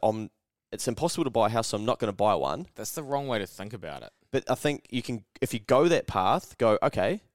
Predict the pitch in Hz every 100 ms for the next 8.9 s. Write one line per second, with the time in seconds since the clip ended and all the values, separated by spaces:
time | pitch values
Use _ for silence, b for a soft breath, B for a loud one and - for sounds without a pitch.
0 | _ _ _ _ - 131 117 113 123 -
1 | 120 120 110 117 131 143 - 120 - 123
2 | 117 135 - 113 110 127 208 110 104 110
3 | 101 117 120 147 208 - 117 120 117 117
4 | 113 110 104 - B - 117 117 113 117
5 | 180 226 185 95 113 127 120 98 101 123
6 | - 107 95 87 104 151 - - b -
7 | 110 95 127 117 110 98 98 95 87 87
8 | - 69 - _ _ _ 104 87